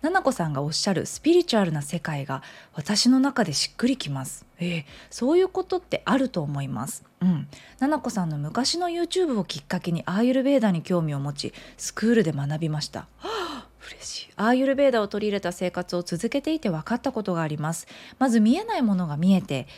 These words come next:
感じられなかったことが感じられるようになる。それは怖い意味ではなくて、繊細な変化に気づき、気がつき、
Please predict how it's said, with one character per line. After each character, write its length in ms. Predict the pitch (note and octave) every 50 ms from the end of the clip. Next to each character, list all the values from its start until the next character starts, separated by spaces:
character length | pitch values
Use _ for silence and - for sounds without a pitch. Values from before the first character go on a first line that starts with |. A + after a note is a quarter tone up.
| - -
感 200 | - - A3+ A#3
じ 100 | A3 B3
ら 80 | B3 B3
れ 100 | B3 B3+
な 120 | C4 C4
か 100 | B3 A3
っ 60 | G3+ -
た 140 | - D#3+
こ 80 | - D3+
と 140 | - D3 C#3+
が 120 | - C#3
感 280 | D3 - F#3+ G3 G#3 G#3+
じ 100 | G#3+ G#3+
ら 100 | A3 A3
れ 140 | F#3+ F#3 A3
る 80 | A3+
よ 120 | B3 C#4 C#4
う 40 |
に 140 | A#3 F#3 D3
な 120 | D3 D#3+ E3
る。 140 | - - - - - _ _ _ - - - _ - -
そ 120 | - G#3
れ 80 | G#3 G#3
は 160 | G#3 G#3 G#3
怖 300 | - A#3+ B3+ C#4+ D4 C#4
い 160 | A#3 - -
意 60 | G#3+
味 140 | G3+ F#3+ F3
で 100 | E3+ E3
は 160 | D#3 D#3 D#3
な 140 | D#3+ E3+ -
く 100 | - -
て、 400 | - - D4+ D#4+ D4+ A3 E3 - - - - - _
繊 280 | - - A#3+ B3 B3
細 280 | B3 - B3 A#3+ A#3+ A#3
な 160 | A#3 A#3 A#3+
変 260 | A3+ A#3 B3+ C4 A#3+
化 140 | A#3 F#3 F3
に 160 | D#3 D3 C#3
気 160 | C#3+ - - E3
づ 160 | F3 G#3+ G#3
き、 180 | - - - - - - _ _ - -
気 100 | - E3
が 120 | E3 -
つ 160 | - - -
き、 160 | - B2+ -